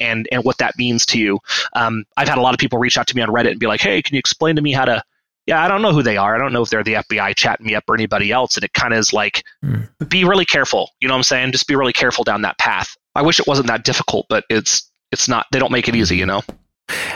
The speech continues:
Speaker 2: I mean, it really just sounds like, too, I, I,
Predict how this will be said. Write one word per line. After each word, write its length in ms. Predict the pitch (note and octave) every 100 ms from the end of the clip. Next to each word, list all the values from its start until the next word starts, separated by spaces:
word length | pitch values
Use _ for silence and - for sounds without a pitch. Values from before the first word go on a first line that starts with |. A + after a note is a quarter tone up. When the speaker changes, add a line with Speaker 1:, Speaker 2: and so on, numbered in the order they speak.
| - -
Speaker 2:
I 100 | C#3+
mean, 160 | B2+ B2+
it 80 |
really 280 | A#2+ D3 D#3+
just 240 | B2+ B2+ -
sounds 340 | B2+ B2+ G#2+
like, 180 | A2+ G#2+
too, 300 | - B2+ A2
I, 260 | G#2+ G#2
I, 120 | A#2